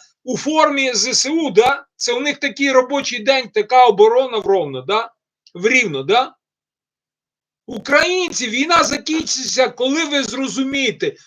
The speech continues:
вас розводять, вас просто розводять. Прості українці страдають, воюють,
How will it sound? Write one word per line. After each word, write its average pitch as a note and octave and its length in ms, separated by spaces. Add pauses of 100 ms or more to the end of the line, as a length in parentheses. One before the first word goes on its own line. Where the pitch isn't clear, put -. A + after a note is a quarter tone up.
(100)
вас C4 520
розводять, G#3 1120 (340)
вас C#4 420
просто D4 600
розводять. G#3+ 840 (280)
Прості C4 400
українці C#4+ 840
страдають, B3+ 960
воюють, A#3+ 880